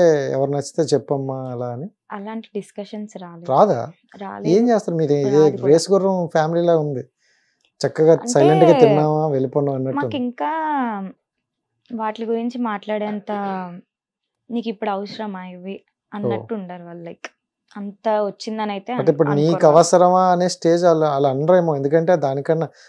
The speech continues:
Speaker 1: వాళ్ళ కెరియర్ లో ఎంత చూసారో.
Speaker 2: వాళ్ళు, ఆహా, పెళ్లి టాపిక్. I
Speaker 1: Hmm.
Speaker 2: mean, ఇప్పుడు అంత అవసరం లేదు మా ఇంట్లో.
Speaker 1: Hmm. నువ్వు ఎప్పుడు చేసుకుంటావు?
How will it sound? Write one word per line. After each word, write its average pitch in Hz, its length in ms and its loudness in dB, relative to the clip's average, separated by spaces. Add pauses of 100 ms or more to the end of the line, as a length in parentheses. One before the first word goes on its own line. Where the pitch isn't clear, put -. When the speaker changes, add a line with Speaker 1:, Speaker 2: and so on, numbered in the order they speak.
(140)
Speaker 1:
వాళ్ళ 147 320 8
కెరియర్ 165 440 6
లో 190 100 6
ఎంత 143 220 2 (160)
చూసారో. 156 320 4
Speaker 2:
వాళ్ళు, 330 400 2 (140)
ఆహా, 311 320 -6 (680)
పెళ్లి 240 320 -4
టాపిక్. 277 440 0 (240)
I 135 40 -4
Speaker 1:
Hmm. 131 120 -4
Speaker 2:
mean, 110 160 -8 (880)
ఇప్పుడు 214 220 -12
అంత 226 180 -8
అవసరం 196 440 -10
లేదు 208 280 -14
మా - 220 -20
ఇంట్లో. 135 160 -12
Speaker 1:
Hmm. 110 200 -12 (1300)
నువ్వు 156 120 6
ఎప్పుడు 160 180 2
చేసుకుంటావు? 196 480 0